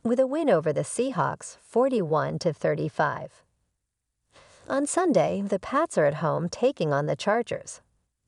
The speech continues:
It looks like Mister Zappe will be getting the start. And in the N B A, the Celtics were off last night,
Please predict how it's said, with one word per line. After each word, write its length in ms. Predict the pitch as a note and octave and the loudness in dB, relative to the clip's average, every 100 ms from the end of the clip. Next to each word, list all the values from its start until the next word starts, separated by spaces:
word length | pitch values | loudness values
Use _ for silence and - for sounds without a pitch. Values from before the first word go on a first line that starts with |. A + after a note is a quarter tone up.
| _ | _
It 140 | C4 - | 2 2
looks 240 | F#4 - | 0 2
like 220 | D3+ D3 | 2 2
Mister 400 | D#3+ F3+ B3 E3 | 0 0 0 0
Zappe 440 | D3 D3+ C#3 - D3 | 2 2 0 0 -2
will 140 | D3 | -2
be 180 | D3+ D3 - | -2 -4 0
getting 340 | A#3 F3 C#3+ | 0 0 0
the 80 | C#3 | -2
start. 480 | - E3 C3 - - _ _ _ _ _ _ _ _ _ - | 0 -2 -2 -8 -16 _ _ _ _ _ _ _ _ _ -2
And 320 | B3 D#3 E3 | 0 0 2
in 140 | F3+ E3 | 2 4
the 160 | E3 | 4
N 160 | E3 G3 | 2 2
B 180 | F#3+ G3 | 4 4
A, 320 | E3+ C3+ D3 _ _ _ _ _ _ _ _ - | 2 -4 -14 _ _ _ _ _ _ _ _ -6
the 80 | |
Celtics 560 | D4 E4+ F#4+ - D#3 - | -2 -2 0 0 -2 0
were 120 | D#3+ | 2
off 260 | D#3 E3 - | 2 0 0
last 320 | D3+ D#3+ - | 0 0 -2
night, 300 | D#3 E3+ | -4 -6